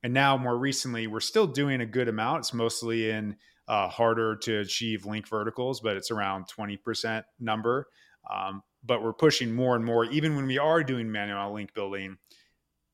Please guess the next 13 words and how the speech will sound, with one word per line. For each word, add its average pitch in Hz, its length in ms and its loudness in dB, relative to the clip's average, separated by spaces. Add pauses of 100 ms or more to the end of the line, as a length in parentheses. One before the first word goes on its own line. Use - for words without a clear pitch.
(140)
it's 131 220 -4
for 135 200 -4
the 113 80 -4
purpose 120 560 0
of 98 140 -4
organic 95 440 -2
link 104 180 -4
generations. 85 600 -6
It's 90 160 -4
simply 101 380 0
a 90 60 -2
nudge 92 600 2
almost 92 360 -6